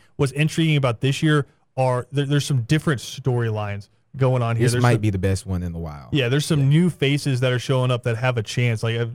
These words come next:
Speaker 1: if Joe Burrow and them boys can make some noise, you have, I think, a really competitive game uh, between the Rams and the Buccaneers coming up. I mean,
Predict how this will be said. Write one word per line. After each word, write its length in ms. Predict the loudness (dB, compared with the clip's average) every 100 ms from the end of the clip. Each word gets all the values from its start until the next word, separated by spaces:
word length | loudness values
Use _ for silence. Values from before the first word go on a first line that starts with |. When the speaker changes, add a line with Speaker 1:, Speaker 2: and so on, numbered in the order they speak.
| -2
Speaker 1:
if 120 | -2
Joe 260 | 2 2
Burrow 360 | 2 2 2 2
and 120 | 0
them 100 | 0
boys 280 | 0 0 0
can 120 | 0
make 140 | 0 0
some 140 | 2
noise, 300 | 2 2 -2 -8 _ 2
you 140 | 4
have, 420 | 4 4 2 0 -8 _ _ -4
I 100 | -2
think, 160 | 2
a 60 | 0
really 280 | 2 2 2
competitive 500 | -2 0 0 2 0
game 340 | 0 2 2 0 _ _
uh, 220 | 0 2 2
between 480 | -2 0 0 2
the 100 | 2
Rams 340 | 0 0 0 -2
and 80 | -4
the 60 |
Buccaneers 560 | -2 -4 -2 -2 -2 -2
coming 200 | -4 -4
up. 100 | -4
I 20 |
mean, 200 | -4 -4